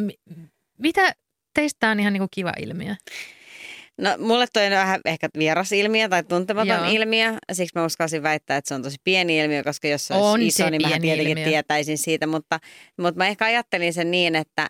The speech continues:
Speaker 2: että siis joo, kyllä se vähän niinku tuntuu hupsulta ehkä, jos joku rakentaa identiteettinsä niinku johonkin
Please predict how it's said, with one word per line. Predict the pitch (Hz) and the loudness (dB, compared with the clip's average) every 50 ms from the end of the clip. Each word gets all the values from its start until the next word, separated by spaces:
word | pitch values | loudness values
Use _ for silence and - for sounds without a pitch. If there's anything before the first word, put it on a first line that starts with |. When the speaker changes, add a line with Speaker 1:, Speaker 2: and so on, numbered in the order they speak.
| - - | -2 -4
Speaker 2:
että | 165 165 _ - 165 160 - - _ _ _ _ _ _ _ _ - | -4 -4 _ -2 -2 -2 -4 -6 _ _ _ _ _ _ _ _ -8
siis | - - 226 220 - - | -2 -2 0 0 0 2
joo, | 254 277 302 311 302 | 2 4 4 2 2
kyllä | 302 302 302 | 2 2 2
se | 277 - | 2 2
vähän | 294 302 302 294 | 0 2 2 2
niinku | 277 226 226 - | 0 -2 -2 -2
tuntuu | - 254 240 - - 220 220 | -2 -2 0 0 0 2 2
hupsulta | 226 254 247 - - 240 214 190 - 185 - | 0 0 -2 -2 0 0 0 2 0 0 0
ehkä, | - - 180 165 - 190 180 | 2 0 0 0 0 0 0
jos | 175 175 170 - | 0 0 0 0
joku | 180 175 - 175 170 117 - | -2 0 0 0 0 0 -2
rakentaa | - 160 165 - 180 170 156 156 160 | -2 -4 -2 0 0 -2 0 0 0
identiteettinsä | 156 170 170 170 170 160 151 156 - - 147 151 - - - 147 147 143 151 | 2 2 2 2 0 0 -2 -4 0 0 0 0 0 -4 -6 -6 -4 -4 -4
niinku | 147 143 139 139 139 - 147 | -4 -4 -4 -6 -4 -2 -2
johonkin | 147 147 147 139 - - 139 135 110 | -2 0 -2 -4 -4 -2 -2 -2 -2